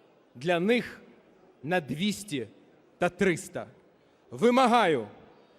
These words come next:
демобілізацію, ротацію, звільнення строковиків, інвалідів, полонених, повернення обіцяних доплат, наведення порядку в армії.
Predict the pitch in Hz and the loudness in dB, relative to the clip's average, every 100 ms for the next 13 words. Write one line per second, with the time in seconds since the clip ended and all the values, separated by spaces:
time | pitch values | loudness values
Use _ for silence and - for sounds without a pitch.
0 | _ - 135 254 269 262 254 202 233 202 | _ -8 2 4 4 2 2 2 2 2
1 | - 185 175 170 - - _ - 160 262 | 0 -2 -2 -8 -20 -20 _ -8 2 2
2 | 254 262 233 - 185 151 113 - - - | 4 2 2 0 0 0 -4 -16 -20 -18
3 | 127 208 277 269 262 262 - 254 247 254 | -6 0 0 2 2 0 0 0 4 4
4 | 277 269 240 156 - - - - 226 262 | 2 0 0 0 -4 -20 -20 -6 0 4
5 | 269 269 240 156 139 - - - - 240 | 4 4 2 -2 -6 -10 -20 -18 2 4
6 | 277 277 262 202 143 - - - - - | 4 4 2 2 -2 -8 -20 -20 -8 2
7 | 254 269 277 269 269 262 233 277 - 262 | 4 4 4 4 4 4 4 0 2 2
8 | 262 180 262 262 254 196 - - - - | 2 4 2 4 2 2 -2 -20 -20 -20
9 | - - 175 262 247 170 269 269 254 240 | -20 -8 2 4 4 4 4 4 2 4
10 | 220 - 240 247 254 247 - 240 202 254 | 2 4 2 4 4 2 -2 -2 4 4
11 | 247 196 170 131 | 4 2 -2 -4